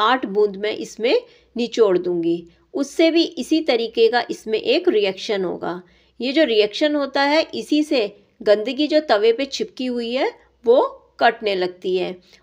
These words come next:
और कभी ते-, धीमी आंच और कभी तेज़ आंच आपको करनी पड़ेगी। और यहाँ पर जो नींबू हमने लिया हुआ था कटा हुआ,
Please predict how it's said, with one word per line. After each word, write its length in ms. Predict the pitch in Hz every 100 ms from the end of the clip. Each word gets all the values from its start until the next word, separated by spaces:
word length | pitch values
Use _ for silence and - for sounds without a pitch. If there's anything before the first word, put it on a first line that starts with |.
| -
और 240 | 247 247 -
कभी 260 | 240 269
ते-, 560 | - - 233 220 220 208
धीमी 400 | 196 185 185 247
आंच 240 | 262 320 294
और 100 | 254
कभी 260 | 220 254
तेज़ 380 | - 202 220 226
आंच 220 | 220 247
आपको 360 | 202 - - 320
करनी 320 | 269 185 190
पड़ेगी। 600 | 202 214 226 294 381 - - _ -
और 180 | 247 247
यहाँ 380 | 208 202 226 285
पर 140 | 269
जो 180 | 226 277
नींबू 400 | 220 190 214 269
हमने 240 | 247 254
लिया 280 | 240 196 208
हुआ 220 | 220 208
था 180 | - 220
कटा 320 | 220 190 208
हुआ, 300 | 196 175 170